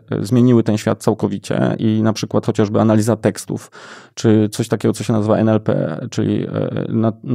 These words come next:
Natural Language Processing, czyli przetwarzanie tekstów, to, to faktycznie może, e, tutaj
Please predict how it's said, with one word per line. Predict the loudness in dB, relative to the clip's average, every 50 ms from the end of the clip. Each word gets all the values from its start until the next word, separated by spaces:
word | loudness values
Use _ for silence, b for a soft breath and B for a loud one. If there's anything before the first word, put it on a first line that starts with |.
| -2 0
Natural | 2 2 2 0 2 2 2 2 2 2 0 0
Language | 2 4 4 4 4 0 -2 -4 -2
Processing, | -2 0 0 0 0 -2 -4 -4 -8 -8
czyli | -6 -8 -6 -2
przetwarzanie | -2 -2 0 0 2 2 4 4 4 2 2
tekstów, | 0 -2 -2 0 -2 -2 0
to, | 0 0 0
to | 0 0 -2
faktycznie | -2 0 0 0 0 2 2 2
może, | 4 4 4 4 4 2 0 B B B B B B B B B B -4
e, | 0 4 4 4 4
tutaj | 2 0 2 2 2 2 2